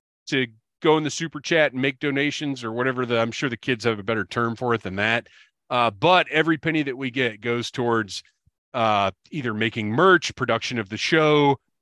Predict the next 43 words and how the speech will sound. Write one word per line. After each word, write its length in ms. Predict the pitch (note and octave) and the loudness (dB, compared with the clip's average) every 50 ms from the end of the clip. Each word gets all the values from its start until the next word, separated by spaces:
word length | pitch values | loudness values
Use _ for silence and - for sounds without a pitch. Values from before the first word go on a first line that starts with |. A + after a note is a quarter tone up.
| _ - | _ -4
uh, 280 | A2 A2+ A2+ A2 G#2 | -2 0 2 2 2
hosting 420 | F#2+ C#3+ D3+ D3 - - D#3 D3 C#3 | 0 0 -2 -2 -2 -4 -4 -4 -4
fees, 500 | - - C#3+ C3+ C3+ C3+ C3 B2+ A2+ A2+ | -4 -2 -2 -2 0 -2 -2 -4 -6 -6
what, 320 | A#2 B2+ B2+ B2+ B2 A#2 | -4 -2 -2 -2 -2 -4
whatever. 480 | A#2 B2 B2+ B2 A#2 G#2+ G#2 G2 F#2+ G2 | -2 -2 0 0 0 0 -2 -4 -6 -6
It's, 220 | G#2+ G#2+ - - | -6 -8 -6 -6
it's 180 | D#3 C3+ A#2 - | -6 -6 0 2
all 260 | C3+ C3 C3+ C3+ C3 | 4 4 4 4 4
goes 260 | B2+ B2 B2 A#2+ A2 | 2 0 -2 -2 -2
back 320 | G2 A#2 A#2 A2+ A2 - A2+ | -2 0 0 0 0 -2 -4
into 160 | G2+ G2+ F#2+ | -8 -8 -8
the 100 | F#2 F#2 | -10 -10
show. 500 | - - A#2 G#2 G2+ G2 F#2 F2+ E2 - _ _ _ _ _ _ _ _ _ _ _ | -8 -2 0 0 2 2 0 -2 -6 -10 _ _ _ _ _ _ _ _ _ _ _
Uh, 320 | G#2+ A2 A2 G#2+ G#2 G2+ | 0 2 4 4 4 2
so 160 | - - B2+ | 0 -2 0
that 220 | A2+ C3 D3 D3+ C3+ | 2 2 4 4 2
is 120 | B2+ G#2+ | 2 2
awesome. 380 | C#3 C3 B2 A#2 - A2+ G2 F#2+ | 2 2 2 0 -2 -6 -8 -4
Thank 240 | - B2+ B2 - | -4 -4 -4 -4
you 60 | B2 A2 | -6 -8
so 180 | - - C3 | -4 -4 -2
much, 260 | A#2+ A#2+ A2 G#2 - | -2 -2 -2 -4 -6
Craig. 440 | _ - B2+ A#2+ A2 G2+ F#2 D#2+ D#2+ _ _ _ - - - - - _ _ _ _ _ _ _ _ | _ -4 -2 0 0 0 -4 -6 -12 _ _ _ -20 -20 -20 -20 -20 _ _ _ _ _ _ _ _
Um, 600 | - C#3 C#3 C3 B2+ B2 B2 A#2 A2+ G#2+ G2 - _ _ _ _ _ _ _ _ _ _ _ _ _ _ _ _ _ - | 0 2 4 4 4 4 4 2 0 -2 -8 -10 _ _ _ _ _ _ _ _ _ _ _ _ _ _ _ _ _ -2
Alan 240 | D3+ F#3 A3 G#3+ F3 | 0 2 2 4 4
Grant, 280 | F3+ G#3+ A#3 F#3 C3 | 6 6 6 4 4
I 60 | C3 | 0
just 160 | C#3+ D3 D3 - | -2 -2 -2 -2
got 100 | F#3+ E3+ | -2 -2
a 20 | D#3+ | -2
text 380 | _ - G3 F#3+ F#3 - - | _ 0 0 0 0 -2 -12
from 280 | - - F3+ E3+ D#3 D3 | -8 -4 -2 -2 0 -2
the 80 | C#3 B2 | -4 -8
courier. 500 | _ - - G3+ G#3 A3 A3 G#3+ G#3+ G#3 | _ -4 -2 -2 -2 0 0 0 0 0
My 140 | F#3+ D#3 | 0 -4
Sky 320 | C#3 - - - G3+ G3 G#3+ | -4 -4 -6 -4 -4 -4 -4
Striker 460 | F3+ - - G#3+ G#3 - - F#3 D#3+ | -4 -4 -4 -4 -4 -4 -6 -6 -6
is 140 | C#3+ B2 - | -6 -6 -6
coming 340 | - - F#3+ G3+ G#3+ G#3+ G3 | -2 -2 -2 0 0 -4 -4
today. 600 | - E3+ C#3+ B2 D#3 F3 G3+ A3 A3+ G#3 F3+ C#3+ | -6 -8 -6 0 0 2 4 4 6 6 4 4
Awesome. 480 | - - C#3+ E3 F#3 G#3+ G3+ - - - | 2 2 2 4 4 4 2 4 4 6
Well, 240 | - F#3+ F#3+ - - | 6 6 6 6 6
now, 240 | G#3+ G#3 G#3+ G#3+ | 6 6 6 8